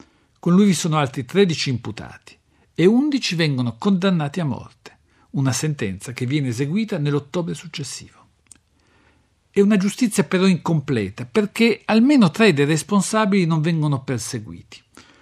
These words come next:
Uno è proprio Hans Mayer, che nel dopoguerra continua la sua professione di medico specialista nelle malattie polmonari e diventa persino proprietario di una clinica privata per la cura della tubercolosi. Viene però rintracciato solo nel millenovecentosessantatré,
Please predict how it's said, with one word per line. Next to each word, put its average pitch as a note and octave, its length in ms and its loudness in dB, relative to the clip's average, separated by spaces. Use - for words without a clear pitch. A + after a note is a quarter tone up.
Uno C#4+ 240 4
è E3+ 40 6
proprio F#3+ 320 2
Hans E3+ 140 0
Mayer, A#2 500 -2
che G3+ 140 2
nel G#3+ 160 4
dopoguerra F3+ 580 2
continua C#3+ 560 -2
la C3+ 60 -4
sua C#3+ 180 -4
professione D#3 640 -2
di B2 100 -2
medico B2 440 -2
specialista G3 680 0
nelle A#2+ 200 2
malattie A#2+ 420 -2
polmonari A2+ 800 -6
e C4 80 -2
diventa A#3+ 400 2
persino F#3 480 0
proprietario F3+ 720 0
di B2 80 -4
una C3+ 160 -2
clinica F3+ 460 2
privata F#3 480 -2
per D#3 180 -4
la D3+ 140 -2
cura G3 260 2
della D3 160 -2
tubercolosi. A#2+ 840 -10
Viene A3+ 240 6
però G#3+ 220 4
rintracciato D3+ 880 0
solo E3 380 2
nel C#3+ 160 0
millenovecentosessantatré, C3+ 1400 -4